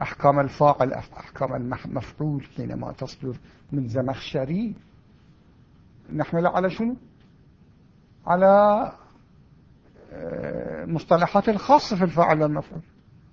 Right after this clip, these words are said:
خب، مو على مصطلح آخر. بالنسبة لكل مدرسة هكذا،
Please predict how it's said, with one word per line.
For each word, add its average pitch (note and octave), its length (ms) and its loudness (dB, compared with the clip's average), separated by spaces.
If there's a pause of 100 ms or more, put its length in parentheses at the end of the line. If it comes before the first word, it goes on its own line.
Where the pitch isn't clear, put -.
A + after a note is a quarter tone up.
(140)
خب، B2+ 140 -6
مو E3 100 2
على F#3 220 2
مصطلح D3+ 400 -6
آخر. D#3 360 -12 (1700)
بالنسبة C#3+ 400 -2
لكل D#3 440 4
مدرسة D3 680 2
هكذا، A#2+ 300 -6